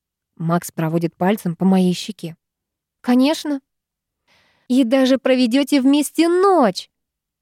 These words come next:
вклинивается Алина. На танцах имею в виду. Они невыносимы. С виноватым видом бормочу я. Макс прижимает меня к себе и целует в щеку. Мой пульс ускоряется, в груди разрастается волнение.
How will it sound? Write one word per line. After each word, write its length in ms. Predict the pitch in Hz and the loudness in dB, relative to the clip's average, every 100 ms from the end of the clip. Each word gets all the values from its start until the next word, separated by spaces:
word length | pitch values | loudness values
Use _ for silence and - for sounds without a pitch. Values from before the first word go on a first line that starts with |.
| _ | _
вклинивается 800 | - 185 220 247 202 190 - 180 | -6 0 4 4 4 0 0 0
Алина. 360 | 175 170 156 160 _ _ _ | 0 -2 -8 -16 _ _ _
На 240 | 233 254 254 | 2 4 2
танцах 480 | 277 214 208 208 | 0 -2 -2 -2
имею 340 | 233 226 220 202 | 0 2 2 0
в 40 | |
виду. 320 | 208 202 202 - _ _ _ _ _ _ _ _ | -2 0 -2 -2 _ _ _ _ _ _ _ _
Они 280 | 220 226 269 | 0 4 4
невыносимы. 880 | 311 220 262 269 277 - 226 185 175 _ _ _ _ | 4 4 2 2 0 0 2 2 -2 _ _ _ _
С 160 | - - | -18 -2
виноватым 500 | 190 185 170 160 170 | 2 2 0 -2 -2
видом 360 | 185 285 185 180 | 0 2 2 2
бормочу 440 | 175 180 - 208 | 2 0 -2 -6
я. 260 | 190 156 156 _ _ _ _ | -6 -8 -16 _ _ _ _
Макс 300 | 185 180 - | -2 -2 -4
прижимает 520 | - 180 185 190 160 | -6 -2 0 0 0
меня 180 | 175 175 | -2 -2
к 60 | 170 | -4
себе 280 | 185 202 214 | -6 -2 -4
и 40 | |
целует 360 | - 175 170 165 | -2 -4 -4 -6
в 60 | |
щеку. 380 | - 277 - 208 _ _ _ _ _ _ _ _ | -8 -8 -8 -16 _ _ _ _ _ _ _ _
Мой 220 | - 359 320 | -4 -4 0
пульс 280 | 320 302 | 0 0
ускоряется, 640 | 277 - 262 285 330 311 254 | -2 -2 0 0 0 0 -2
в 60 | 220 | -2
груди 360 | 240 233 285 | -2 -2 0
разрастается 640 | 254 196 196 - 208 196 | 0 -2 -4 -2 -2 0
волнение. 680 | 202 220 233 262 320 302 277 | 0 2 2 2 0 -4 -6